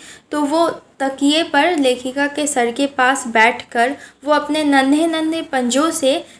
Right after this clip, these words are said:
लेखिका के सिर और उसके बालों को इतने धीरे-धीरे सहलाता रहता कि जब वह लेखिका के सिरहाने से हटता तो लेखिका को ऐसा लगता जैसे उसकी कोई सेविका उससे दूर चली गई हो।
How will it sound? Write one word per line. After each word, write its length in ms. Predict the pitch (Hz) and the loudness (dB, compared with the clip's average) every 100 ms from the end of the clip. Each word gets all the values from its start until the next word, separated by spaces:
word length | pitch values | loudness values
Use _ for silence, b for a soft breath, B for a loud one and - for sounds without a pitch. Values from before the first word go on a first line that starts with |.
| - | 0
लेखिका 520 | 247 254 254 277 302 | 2 2 0 0 0
के 200 | 302 302 | 0 -2
सिर 300 | 294 294 294 | 0 0 0
और 280 | 294 269 269 | 0 2 2
उसके 280 | 277 - 294 | 2 -2 -4
बालों 420 | 233 226 233 277 | 0 2 2 0
को 220 | 294 311 285 | -2 -2 -2
इतने 360 | 277 294 330 | -4 -4 -2
धीरे-धीरे 720 | 285 269 277 285 277 269 285 | 0 0 0 0 0 0 0
सहलाता 680 | 285 262 240 226 220 226 285 | -2 -2 0 2 2 2 0
रहता 520 | 294 277 233 233 285 370 B B | 0 -2 -2 -2 -2 -2 B B
कि 120 | - 285 | -6 -4
जब 300 | 277 294 269 | 0 -2 2
वह 160 | 330 339 | 2 2
लेखिका 560 | 277 269 269 285 320 | 2 0 -2 -4 -4
के 220 | 330 330 302 | -4 -4 -4
सिरहाने 600 | 285 262 254 247 277 302 | -2 -2 0 0 0 -2
से 180 | 302 | -4
हटता 560 | 262 240 220 254 285 320 | -4 -4 -6 -6 -2 -2
तो 180 | - 277 | 0 -2
लेखिका 520 | 240 233 240 - 294 | 0 0 -2 -6 -4
को 180 | 311 320 | 0 2
ऐसा 320 | 254 240 302 | 2 2 0
लगता 520 | 294 254 - 285 320 359 B B B _ | 0 -2 -4 -4 -4 -4 B B B _
जैसे 480 | 269 262 262 330 359 - _ _ _ _ - | 2 2 4 0 -4 -6 _ _ _ _ -8
उसकी 340 | 277 - 320 | -8 -4 -4
कोई 340 | 311 277 285 330 | -2 -2 0 0
सेविका 600 | - 262 247 247 240 294 | 0 0 0 -2 -2 -2
उससे 320 | 269 - 339 | 0 0 0
दूर 260 | 269 247 277 | 0 0 0
चली 360 | 277 262 233 233 | 0 0 0 2
गई 280 | 220 214 214 | 2 2 0
हो। 320 | 208 190 | -2 -4